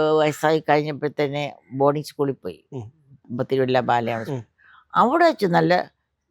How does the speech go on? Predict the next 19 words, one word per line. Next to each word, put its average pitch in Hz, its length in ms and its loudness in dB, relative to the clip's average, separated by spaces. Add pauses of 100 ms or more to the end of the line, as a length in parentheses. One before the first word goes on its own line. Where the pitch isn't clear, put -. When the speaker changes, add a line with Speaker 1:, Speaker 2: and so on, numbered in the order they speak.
Speaker 1:
നല്ല 180 320 -2
ഹെ-, 180 340 -4
നല്ല 240 540 -2
ട്രെയിനിങ് 143 500 0
കിട്ടും. - 240 -6
സ്ട്രിക്റ്റ് - 480 -4
ആയിരുന്നു. 147 360 4
Speaker 2:
ഉം. 123 140 -8
Speaker 1:
പക്ഷെ - 480 -2
അവർ 170 240 4
അതേസമയം 156 640 -2
തന്നെ 160 280 -10 (260)
പി-, 151 560 2
പിള്ളേരുടെ 151 420 4
എല്ലാ, 151 580 -2 (380)
ആ, 135 300 4
മാനസികമായിട്ടും 143 1200 -4 (340)
ശാരീരികമായിട്ടും 147 540 -2
എല്ലാ, 170 460 -2